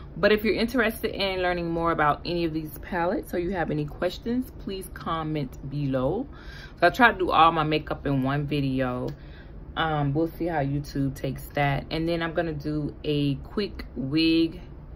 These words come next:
kinda show you some wigs that I got, and if you guys wanna see reviews, I don't know. Um,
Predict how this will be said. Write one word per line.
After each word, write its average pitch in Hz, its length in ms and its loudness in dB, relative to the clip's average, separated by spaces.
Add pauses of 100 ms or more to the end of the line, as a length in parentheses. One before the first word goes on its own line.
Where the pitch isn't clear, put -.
(760)
kinda 160 200 0
show 151 140 -2
you 156 220 2
some 143 200 0
wigs 147 280 0
that 151 120 0
I 147 60 2
got, 143 240 2
and 143 140 2
if 139 160 -2
you 139 80 -6
guys 139 260 0
wanna 139 220 0
see 135 260 -4
reviews, 135 720 0
I 143 80 -2
don't 139 300 -4
know. 135 400 0 (1040)
Um, 131 720 -2